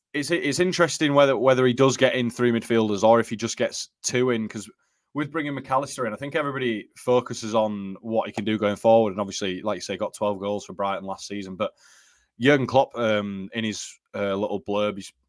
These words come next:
spoken about him, uh, for the signing, said, you know, "This guy can do it all." And the lads on Analyse Anfield were speaking about his defensive recovery numbers earlier. You know, he,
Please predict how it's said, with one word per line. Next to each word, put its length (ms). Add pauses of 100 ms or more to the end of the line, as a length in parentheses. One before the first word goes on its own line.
(120)
spoken 400
about 280
him, 180
uh, 300
for 140
the 80
signing, 500
said, 260 (360)
you 80
know, 80
"This 160
guy 180
can 160
do 140
it 40
all." 340
And 200 (480)
the 60
lads 180
on 80
Analyse 380
Anfield 340
were 60
speaking 300
about 240
his 80
defensive 460
recovery 400
numbers 360
earlier. 380
You 100
know, 220
he, 200